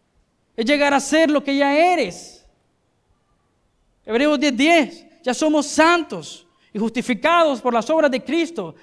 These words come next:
Simplemente es el proceso de transformación hasta llegar a ser lo que somos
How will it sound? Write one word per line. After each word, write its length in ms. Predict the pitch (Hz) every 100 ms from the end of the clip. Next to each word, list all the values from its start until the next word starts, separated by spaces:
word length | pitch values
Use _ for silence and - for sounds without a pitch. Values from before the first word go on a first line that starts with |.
| _
Simplemente 560 | - 277 302 277 311 294
es 120 | 311
el 120 | 277
proceso 640 | 277 233 - 320 339 -
de 100 | 254
transformación 1300 | 233 247 233 240 226 226 190 - 285 339 339 208 143 _ _ _ -
hasta 260 | 208 - 226
llegar 260 | 226 294
a 60 | 277
ser 360 | - 320 349
lo 140 | 294 247
que 140 | 226
somos 680 | - - 330 359 320 240 226